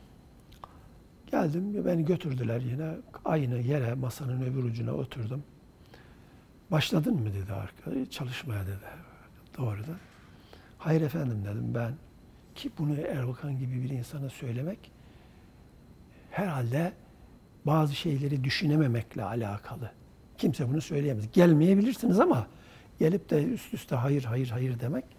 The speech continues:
kolay bir şey değil yani. Biraz da cesaret, cahil cesareti.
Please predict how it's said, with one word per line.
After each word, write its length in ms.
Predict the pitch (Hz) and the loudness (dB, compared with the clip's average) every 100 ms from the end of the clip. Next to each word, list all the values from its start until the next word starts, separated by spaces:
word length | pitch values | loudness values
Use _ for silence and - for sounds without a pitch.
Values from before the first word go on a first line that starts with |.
| - - - - | -20 -20 -20 -18
kolay 300 | - 127 151 | -4 0 2
bir 80 | 139 | 0
şey 260 | - 151 170 | -2 -2 2
değil 260 | 202 110 | 2 2
yani. 140 | 92 90 - - - - - - - - - - - - - - - - | -4 -8 -16 -20 -20 -20 -20 -20 -20 -20 -20 -20 -20 -20 -20 -20 -8 -2
Biraz 240 | 220 139 | 0 0
da 120 | 170 | 0
cesaret, 600 | 147 143 - 156 165 147 | 2 0 0 0 0 -2
cahil 360 | - 135 127 135 | -2 -2 0 -4
cesareti. 640 | 123 107 120 113 107 - | -6 -8 -8 -6 -6 -8